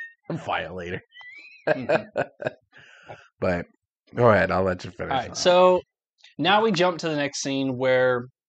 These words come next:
Speaker 2: Spawn is finally getting fed up with his powers. He hates the fact that he gets,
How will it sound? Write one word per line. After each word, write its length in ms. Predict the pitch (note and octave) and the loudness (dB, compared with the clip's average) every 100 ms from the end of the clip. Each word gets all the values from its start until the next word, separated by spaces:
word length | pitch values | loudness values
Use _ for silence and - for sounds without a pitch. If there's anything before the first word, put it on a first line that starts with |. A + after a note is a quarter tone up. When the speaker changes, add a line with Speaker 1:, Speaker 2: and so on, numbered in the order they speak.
| _ _ _ _ _ _ E3+ | _ _ _ _ _ _ -12
Speaker 2:
Spawn 460 | - - F3+ F3+ | -6 0 2 2
is 100 | E3 | 0
finally 380 | - D#3 D#3+ D3+ | -2 0 0 -2
getting 240 | D3 C3+ A#2+ - | -4 -4 -8 2
fed 160 | D#3+ C#3+ | 4 4
up 180 | C#3+ - | 2 -4
with 180 | D#3 C#3 | -6 -6
his 160 | C3 B2+ | -6 -4
powers. 460 | C3+ B2+ B2+ B2 | 0 0 0 -4
He 340 | - C3+ B2+ B2 - - _ - _ - | -6 -6 -6 -8 -14 -20 _ -20 _ -4
hates 280 | E3 E3 E3 | -2 -2 -4
the 100 | F3 | -2
fact 300 | E3 D#3 D3 | 2 2 0
that 80 | C3 | -6
he 120 | C3+ | -6
gets, 300 | D3 C#3+ | -6 -8